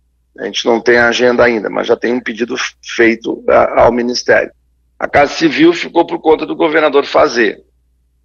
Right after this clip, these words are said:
né? Então o governador, é, deve, é,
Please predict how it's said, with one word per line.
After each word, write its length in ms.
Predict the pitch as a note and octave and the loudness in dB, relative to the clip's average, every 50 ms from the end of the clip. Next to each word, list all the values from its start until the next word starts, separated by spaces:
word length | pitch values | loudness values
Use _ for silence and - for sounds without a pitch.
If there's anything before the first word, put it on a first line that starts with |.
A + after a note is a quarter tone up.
| _ _ _ | _ _ _
né? 220 | - B2 C#3 B2 | -6 -2 -2 -2
Então 260 | B2 A2+ - A2+ A#2 | -2 -2 -2 -2 -2
o 40 | A#2 | 0
governador, 680 | A2 B2 A2+ A#2+ B2+ B2+ A#2+ A2+ A#2+ B2+ B2+ B2+ B2 - | -2 -4 -4 -2 -2 -2 0 2 2 2 2 2 0 -2
é, 640 | - B2+ B2+ B2 B2 B2 B2 B2 B2 A#2+ A#2+ A2 G#2+ - _ _ | 0 2 2 4 4 2 2 2 2 0 -2 -4 -6 -14 _ _
deve, 760 | _ B2 B2 A#2+ A#2+ A2 - - A#2+ B2 A#2+ A#2 A#2 A2+ A2 _ _ _ _ _ _ _ _ _ _ _ _ | _ 2 2 2 2 0 -4 -10 -8 -8 -6 -6 -6 -8 -8 _ _ _ _ _ _ _ _ _ _ _ _
é, 480 | - - A#2 A2+ A#2 A#2 A2+ A2 A2 G2+ | -6 -2 0 2 2 2 2 2 0 -2